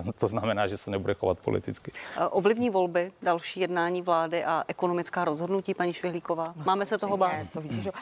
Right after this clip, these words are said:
Speaker 3: Ale tak bát, to tak prostě je, jako, jo. To, jako, nemůžeme, jako, buďme, můžeme zrušit volby. <laughs> Eh, A-, ale prostě to, to je jasný, že budete hledat to načasování, jo, ale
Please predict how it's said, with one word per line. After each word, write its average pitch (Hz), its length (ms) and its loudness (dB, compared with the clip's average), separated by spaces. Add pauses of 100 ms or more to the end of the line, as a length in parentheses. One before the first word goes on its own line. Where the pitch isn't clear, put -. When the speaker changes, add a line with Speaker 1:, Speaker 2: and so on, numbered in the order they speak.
(180)
Speaker 3:
Ale 190 100 2
tak 180 180 -2
bát, 165 300 4
to - 80 -12
tak 233 120 -2
prostě 247 240 0
je, 247 260 6
jako, 208 260 2
jo. 147 320 6
To, 180 80 4 (480)
jako, 175 180 4
nemůžeme, 220 500 4
jako, 175 240 -4
buďme, 220 580 6
můžeme 277 420 8
zrušit 269 240 6
volby. 185 320 6
<laughs> - 60 0 (640)
Eh, 180 200 4
A-, 170 40 6
ale 202 280 4
prostě 226 240 2
to, - 160 2
to - 160 0
je 190 100 10
jasný, 214 260 4
že 226 80 0
budete 196 300 2
hledat 175 240 4
to 208 80 -2
načasování, 151 760 2
jo, 139 160 -2
ale 175 200 4